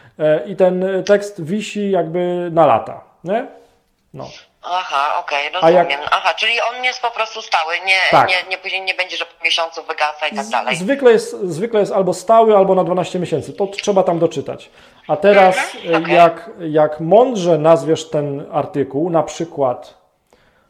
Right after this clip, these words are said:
Speaker 1: tanie ubezpieczenie firmy w Rzeszowie, skrajny przykład podałem, to zwiększasz
Speaker 2: Mhm.
Speaker 1: swoje szanse, że ludzie szukający w Google na hasło „tanie ubezpieczenie firmy w Rzeszowie”, że znajdą właśnie ten artykuł, tak? A
Speaker 2: Tak.
Speaker 1: siłą rzeczy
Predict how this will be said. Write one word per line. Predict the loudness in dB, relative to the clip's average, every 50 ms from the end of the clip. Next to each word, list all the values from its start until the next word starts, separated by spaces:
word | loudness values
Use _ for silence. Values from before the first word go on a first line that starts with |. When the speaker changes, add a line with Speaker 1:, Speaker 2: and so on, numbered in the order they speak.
| _ _ _
Speaker 1:
tanie | 0 2 2 4 2 2 2 2 2 2 2 2 2 0 -2
ubezpieczenie | -4 -4 -4 -4 -4 -4 -6 -6 -4 -2 -4 -2 0 -2 -2
firmy | -2 -2 -4 -2 -2 0 0 -2
w | -2
Rzeszowie, | -2 -4 -2 0 0 2 2 0 -2 -4 -6 -12 -18
skrajny | -18 -10 -4 0 2 4 4 4 2 -2
przykład | -4 -6 -6 -4 -4 -4
podałem, | -4 -4 -2 0 0 0 -2 -4 -6 -12 -20 _ -20 _ _ _ _ _ -2
to | 2 4 4 4 4 2
zwiększasz | 0 2 2 2 2 2 0
Speaker 2:
Mhm. | 0 0 -2 -2
Speaker 1:
swoje | -4 -2 0 0 0
szanse, | 0 0 0 0 0 0 -2 0
że | 0 2
ludzie | 0 0 0 -2 -4
szukający | -4 -6 -6 -2 0 2 2 2 2 0 -4 -4 -2 -2 -2 -2 -2 -4 -8 -16 _ -16
w | -12 -4
Google | 0 0 2 2 2 2 2 0 -2 -6 -10
na | -6 -4 -2 0 0
hasło | 0 0 -2 -2 -2 -4 -6 -6 -4 -4 -4
„tanie | 0 2 4 4 4 2 0 -2
ubezpieczenie | -2 -4 -6 -6 -6 -8 -4 -4 -4 -4 -4 -6
firmy | -6 -6 -6 -6 -6 -8
w | -6
Rzeszowie”, | -8 -8 -6 -4 0 2 2 2
że | 2 0
znajdą | -2 0 0 0 0 0 0
właśnie | -2 -2 -4 -6 -6
ten | -4 -2 -2
artykuł, | -2 -2 -2 -6 -8 -8 -10 -16 -16 -18 _ _ _ _
tak? | -2 -2 -2 -2 -4 -10 -20 _ _ _ _ _ _ _ _ _ _ _ _ _ -2
A | 2 4 4 4
Speaker 2:
Tak. | 4 0 0 -2 -6 -8
Speaker 1:
siłą | -12 -6 0 4 6 6 6
rzeczy | 6